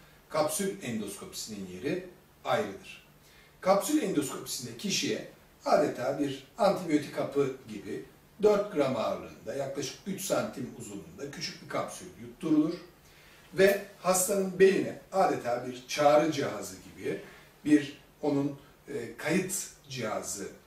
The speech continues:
yerleştirilir. O kapsülün, yutturulan kapsülün içindeki mikroçip dediğimiz, on-, oradan sinyal yaya-, e, yayan cihaz, sinyalleri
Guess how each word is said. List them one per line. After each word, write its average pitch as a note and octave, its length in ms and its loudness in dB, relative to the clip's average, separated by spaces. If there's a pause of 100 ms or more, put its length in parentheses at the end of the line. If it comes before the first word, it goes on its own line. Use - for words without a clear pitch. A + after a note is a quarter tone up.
(280)
yerleştirilir. B2+ 880 -4 (480)
O B3 320 2 (100)
kapsülün, C#3+ 680 -4
yutturulan B2+ 560 -2
kapsülün F#2+ 480 -4
içindeki G#2+ 600 -8
mikroçip D3+ 580 -6
dediğimiz, G2 580 -12 (340)
on-, C3 300 -6
oradan A#2+ 360 0
sinyal C#3 580 2
yaya-, - 360 -6
e, A2 80 -10 (100)
yayan G2+ 280 -8 (200)
cihaz, - 540 -2 (180)
sinyalleri G3+ 800 4